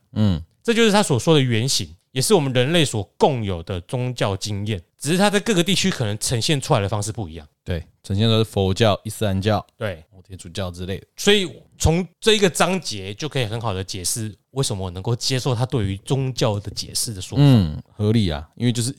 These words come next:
Speaker 1: 一群集体意识
Speaker 2: 对。
Speaker 1: 投射出来的一个神性。
Speaker 2: 而且他讲到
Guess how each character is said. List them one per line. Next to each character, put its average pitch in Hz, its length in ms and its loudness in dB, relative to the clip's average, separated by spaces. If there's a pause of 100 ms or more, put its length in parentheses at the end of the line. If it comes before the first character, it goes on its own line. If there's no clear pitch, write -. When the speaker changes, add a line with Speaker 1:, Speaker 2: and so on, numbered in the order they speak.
Speaker 1:
一 135 60 -2
群 95 340 -4
集 - 140 -4
体 - 180 -8
意 95 160 -8
识 87 260 -8 (140)
Speaker 2:
对。 90 280 -14
Speaker 1:
投 87 160 -6
射 92 140 -2
出 87 220 -6
来 69 100 -4
的 69 100 -10
一 73 40 -10
个 80 80 -8
神 67 220 -8
性。 - 220 -10
Speaker 2:
而 180 80 -2
且 190 120 4
他 202 120 4
讲 135 220 -2
到 170 200 2